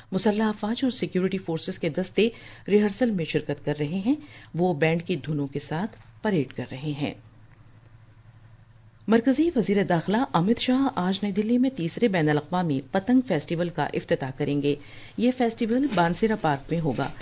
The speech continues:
दिल्ली के लेफ्टिनेंट गवर्नर विनय कुमार सक्सेना इस प्रोग्राम में मेहमान एजाजी होंगे। दिल्ली की वजीर आला रेखा गुप्ता भी इसमें शिरकत करेंगी। इस फेस्टिवल का इनेकाद डीडीए की जानिब से किया जा रहा है।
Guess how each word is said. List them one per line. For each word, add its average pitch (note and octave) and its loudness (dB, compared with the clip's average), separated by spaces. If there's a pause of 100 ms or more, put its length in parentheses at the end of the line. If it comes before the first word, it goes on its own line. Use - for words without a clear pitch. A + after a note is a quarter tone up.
(640)
दिल्ली A3+ 4
के D4 0
लेफ्टिनेंट A3+ 2
गवर्नर G#3+ 0
विनय F#3 0
कुमार F#3+ -4
सक्सेना G3 -4
इस A3+ 0
प्रोग्राम G3 0
में B3 2
मेहमान D3+ 0
एजाजी C#3 -2
होंगे। C#3 -4 (500)
दिल्ली A#3 2
की C#4 0
वजीर A3+ 2
आला A3+ 0
रेखा F#3 0
गुप्ता C#3+ -2
भी F3+ -2
इसमें D3+ -2
शिरकत E3+ -6
करेंगी। G#3+ 2 (360)
इस F3 -2
फेस्टिवल D#3 -2
का D3+ -8
इनेकाद D#3 -2
डीडीए D#3 -2
की G3 -4
जानिब C#3+ -2
से D#3 -6
किया C#3 -2
जा C3+ -6
रहा C#3+ -4
है। D3+ -6